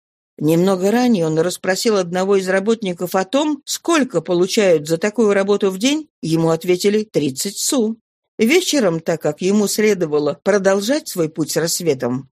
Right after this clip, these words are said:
он отправился к хозяину завода и попросил рассчитать его. Хозяин, не говоря ни слова, подал ему пятнадцать су. Он протестовал. Хозяин пристально посмотрел на него и сказал: «Берегись, Кутоски!»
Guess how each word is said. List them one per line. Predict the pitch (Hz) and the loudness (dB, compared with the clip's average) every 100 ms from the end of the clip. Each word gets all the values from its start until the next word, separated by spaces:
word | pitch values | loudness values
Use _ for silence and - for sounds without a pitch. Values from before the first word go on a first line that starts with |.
| _ | _
он | 302 | 0
отправился | 339 339 285 277 285 262 262 | 0 0 0 0 -2 -4 -6
к | - | -2
хозяину | 196 175 180 180 170 | -2 2 2 2 0
завода | 185 220 302 302 302 | 0 0 0 -2 -2
и | 226 | -2
попросил | 208 190 190 190 302 294 | -2 -2 -2 -2 -4 -4
рассчитать | 294 262 302 262 156 135 | -4 -4 -6 -2 -2 -2
его. | 135 131 123 - _ _ _ - | -4 0 -2 -4 _ _ _ -4
Хозяин, | 151 139 147 185 226 | -2 2 2 4 2
не | 180 143 | 2 0
говоря | 143 160 175 | 2 2 2
ни | 170 | 0
слова, | 156 196 247 277 262 | -2 2 2 0 -2
подал | 185 208 233 294 277 | 2 2 2 0 0
ему | 226 190 240 | 0 2 0
пятнадцать | 233 196 160 165 190 - 208 - | -2 -8 -4 -2 -2 -4 -4 -6
су. | - 139 117 131 _ _ _ _ | -4 -2 -4 -8 _ _ _ _
Он | 165 156 131 | 0 0 0
протестовал. | 208 - 247 - 311 277 156 123 - _ _ _ | -4 -4 -8 -2 -2 2 0 0 -6 _ _ _
Хозяин | - 139 131 143 156 196 | -6 -4 -2 2 2 2
пристально | 220 185 190 190 185 | 0 0 0 -2 -2
посмотрел | 180 185 180 175 202 247 269 | -4 -4 -2 -2 2 4 4
на | 233 | 2
него | 180 156 | 2 2
и | 170 | 0
сказал: | - 190 180 147 131 - _ _ - | 0 -2 0 0 -2 -8 _ _ -12
«Берегись, | 123 143 135 143 143 170 170 - | -2 0 2 0 0 0 0 -2
Кутоски!» | 170 170 202 208 - - 127 104 | -4 0 0 0 -2 -4 -4 -4